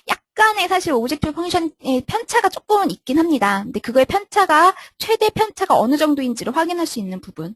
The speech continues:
그다음에 그 세 개의 어떠한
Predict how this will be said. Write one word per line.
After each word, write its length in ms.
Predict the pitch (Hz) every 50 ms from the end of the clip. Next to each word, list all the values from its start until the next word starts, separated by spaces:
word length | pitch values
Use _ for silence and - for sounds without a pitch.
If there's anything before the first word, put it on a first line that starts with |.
| _ _ _ - - - - _ -
그다음에 460 | 233 220 208 226 269 311 349 392 403 - - - -
그 100 | - 233
세 220 | - - 403 415 403
개의 500 | - 392 370 370 370 392 415 440 466 480 _ - - - - -
어떠한 580 | - - - 220 214 214 214 214 220 220 226